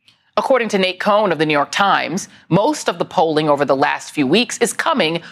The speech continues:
from partisan outfits, usually Republican, or auto dial firms. These polls are cheap enough to flood the zone.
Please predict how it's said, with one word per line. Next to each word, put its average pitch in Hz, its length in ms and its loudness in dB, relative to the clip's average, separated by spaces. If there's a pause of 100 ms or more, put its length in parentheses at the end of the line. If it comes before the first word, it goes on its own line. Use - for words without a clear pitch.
from 233 200 -2
partisan 226 680 0
outfits, - 520 -6
usually 233 320 4
Republican, 226 580 0 (360)
or 214 240 2
auto 202 320 4
dial 135 280 -2
firms. - 540 -4 (360)
These 190 180 2
polls - 300 0
are 196 60 2
cheap 196 340 0
enough 254 420 -2 (340)
to 220 120 0
flood 131 340 0
the 151 100 2
zone. 131 400 -2